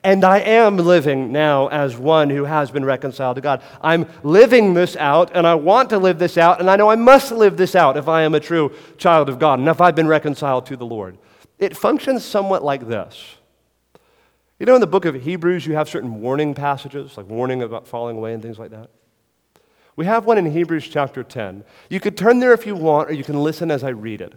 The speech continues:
I'll read it slowly and carefully. Hebrews chapter ten,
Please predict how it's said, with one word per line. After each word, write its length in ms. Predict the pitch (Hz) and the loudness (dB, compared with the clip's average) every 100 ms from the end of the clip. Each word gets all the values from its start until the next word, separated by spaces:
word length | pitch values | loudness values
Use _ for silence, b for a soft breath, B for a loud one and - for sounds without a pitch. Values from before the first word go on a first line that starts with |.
| - | -6
I'll 100 | 135 | -4
read 180 | 165 170 | -2 -4
it 160 | - | -8
slowly 360 | - 156 147 147 | -6 -4 -2 -4
and 100 | 139 | -6
carefully. 400 | 139 107 95 104 _ _ _ _ _ _ _ | -8 -8 -14 -20 _ _ _ _ _ _ _
Hebrews 340 | - 160 202 - | -8 -6 -6 -2
chapter 320 | - 269 202 | -2 0 -4
ten, 460 | 156 127 117 143 | -8 -8 -8 -12